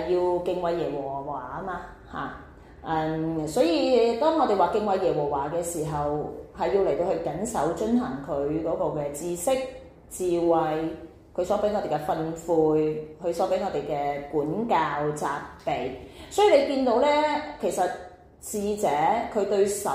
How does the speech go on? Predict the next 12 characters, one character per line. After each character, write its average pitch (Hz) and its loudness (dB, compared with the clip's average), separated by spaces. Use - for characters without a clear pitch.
嗰 269 2
個 226 4
敬 196 -4
畏 175 0
呢 208 2
係 196 0
全 143 -6
方 220 2
位 131 -6
嘅， 165 -2
嚇。 151 -4
嗯， 170 0